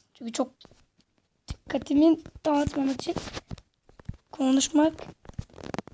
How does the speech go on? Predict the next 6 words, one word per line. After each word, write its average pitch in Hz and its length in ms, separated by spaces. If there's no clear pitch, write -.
istemedim 233 540
ha. 220 100
Allah 330 800
hayır 302 240
ya. 220 420
Evet. - 420